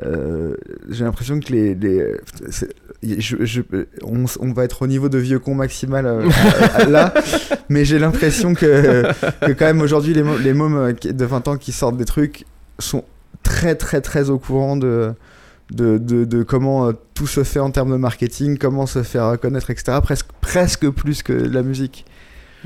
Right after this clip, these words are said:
Speaker 2: Ouais.
Speaker 1: Euh, ils ont plus besoin de personne. Et à la fois, c'est génial, tu vois.
Speaker 2: Mm.
Speaker 1: Mais putain, et,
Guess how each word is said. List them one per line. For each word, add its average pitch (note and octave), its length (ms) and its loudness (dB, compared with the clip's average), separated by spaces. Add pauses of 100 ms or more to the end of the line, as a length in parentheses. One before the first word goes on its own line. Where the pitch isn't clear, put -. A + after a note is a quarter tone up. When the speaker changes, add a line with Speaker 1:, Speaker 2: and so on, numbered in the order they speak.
(220)
Speaker 2:
Ouais. A#2+ 260 2
Speaker 1:
Euh, B2 520 2 (840)
ils C#3 160 4
ont C#3+ 80 0
plus E3 140 -2
besoin D#3 200 -2
de D3 60 -2
personne. D#3 460 0 (120)
Et C#3 200 6
à C3+ 60 6
la C3+ 80 4
fois, F#3 120 4
c'est C#3+ 200 4
génial, D#3+ 460 2 (100)
tu C3 100 -6
vois. C#3 160 2
Speaker 2:
Mm. C#3 200 -2 (460)
Speaker 1:
Mais A#2+ 220 2
putain, D3 360 0
et, F#2+ 440 -4